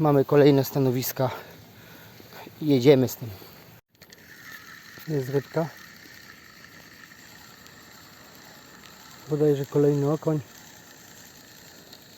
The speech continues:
Okonie dzisiaj pięknie biorą.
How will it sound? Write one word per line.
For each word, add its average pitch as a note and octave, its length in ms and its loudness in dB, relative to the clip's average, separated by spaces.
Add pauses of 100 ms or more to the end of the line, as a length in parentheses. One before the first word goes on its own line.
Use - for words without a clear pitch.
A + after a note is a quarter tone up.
(2000)
Okonie C#3+ 300 -2
dzisiaj C3+ 320 0 (720)
pięknie D3 380 -2
biorą. C#3 340 -2